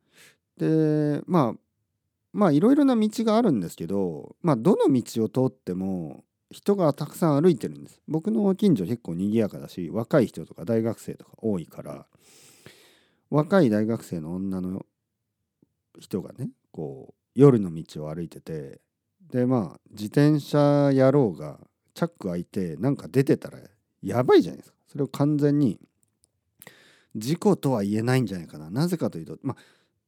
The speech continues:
さっきの、今日の僕、チャック開いてたことは事故だとしても、パン-、しかもパンツを履いてないというのは、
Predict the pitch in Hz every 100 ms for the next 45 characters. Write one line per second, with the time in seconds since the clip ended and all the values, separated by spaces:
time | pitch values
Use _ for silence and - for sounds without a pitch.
0 | _ _ _ _ _ _ - 196 _ -
1 | 107 92 - - - 214 139 85 85 -
2 | 85 _ 311 _ - - - 196 - 392
3 | 139 104 98 80 127 131 104 76 - 85
4 | 80 - 208 226 - - 240 120 - 160
5 | 143 - 85 101 98 101 95 - 67